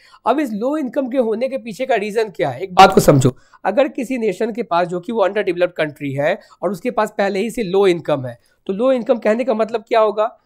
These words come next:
वो लो सेविंग कर पाएंगे, ठीक है। पैसे अगर कम है उनके पास में, तो वो बचत भी तो कम कर पाएंगे, क्योंकि उनका ज़्यादा उनके पैसे का हिस्सा कहाँ चला जाएगा, कंजम्पशन के ऊपर,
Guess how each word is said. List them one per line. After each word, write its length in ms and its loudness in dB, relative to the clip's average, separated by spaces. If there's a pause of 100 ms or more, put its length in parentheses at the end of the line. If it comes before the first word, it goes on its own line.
(240)
वो 120 0
लो 240 2
सेविंग 360 -4
कर 120 0
पाएंगे, 420 -2 (400)
ठीक 180 -4
है। 280 -6 (220)
पैसे 380 2
अगर 220 2
कम 320 0
है 120 0
उनके 260 -2
पास 360 6
में, 220 10 (220)
तो 60 -4
वो 80 0
बचत 380 0
भी 100 -2
तो 100 -4
कम 200 0
कर 160 2
पाएंगे, 460 0 (280)
क्योंकि 200 -4
उनका 220 0
ज़्यादा 440 2
उनके 240 -4
पैसे 380 -2
का 120 -2
हिस्सा 240 -4
कहाँ 220 -2
चला 220 -2
जाएगा, 320 0
कंजम्पशन 600 -4
के 100 -6
ऊपर, 380 -8